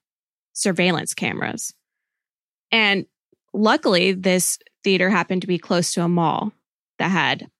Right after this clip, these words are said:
plenty of angles of surveillance cameras, and this is where they saw a video of someone ditching the car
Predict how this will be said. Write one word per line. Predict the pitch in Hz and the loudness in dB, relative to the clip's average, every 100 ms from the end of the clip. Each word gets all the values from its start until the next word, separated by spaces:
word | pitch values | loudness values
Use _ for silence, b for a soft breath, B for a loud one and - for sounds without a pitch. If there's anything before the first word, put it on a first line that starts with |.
| - | -4
plenty | 208 214 208 | 0 4 4
of | 190 170 - - _ _ _ _ _ _ - | 2 -2 -10 -20 _ _ _ _ _ _ -4
angles | 202 196 180 143 127 - - - | 0 2 0 -2 -4 -8 -12 -8
of | 165 | -6
surveillance | - - 165 156 151 160 | -4 -4 -2 -2 -2 -4
cameras, | 185 160 156 165 | -2 -2 0 -2
and | 165 165 175 b b | -2 -2 -4 b b
this | 208 | -2
is | 240 220 | 0 0
where | 196 190 | 0 2
they | 175 175 - _ - | 2 0 -4 _ -12
saw | - - 185 170 202 | -6 -2 0 2 0
a | |
video | 240 269 175 160 | 0 0 0 0
of | 151 175 156 - - _ _ _ _ _ _ _ _ | 0 -2 -2 -8 -18 _ _ _ _ _ _ _ _
someone | - - - 226 285 175 156 170 - - - - | -10 -6 -2 0 2 0 0 -2 -6 -16 -12 -2
ditching | 214 - 294 | 0 0 0
the | 247 | 0
car | - - 247 190 - 208 | -2 -4 0 0 -2 -6